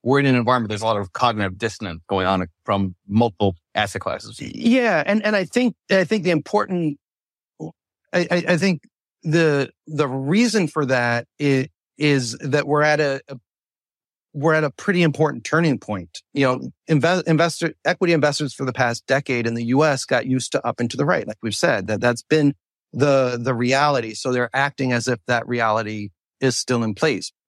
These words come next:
Speaker 2: Bond investors are, you know, it's forty years of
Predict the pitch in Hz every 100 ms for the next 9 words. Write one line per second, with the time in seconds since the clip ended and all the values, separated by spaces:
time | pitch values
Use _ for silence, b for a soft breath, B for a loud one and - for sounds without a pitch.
0 | _ _ 131 160 214 185 131 117 - 131
1 | 147 - - _ _ _ - 165 151 143
2 | 143 - - 151 147 151 156 - - -
3 | - 190 233 202 123 123 117 113 - 139
4 | 135 127 127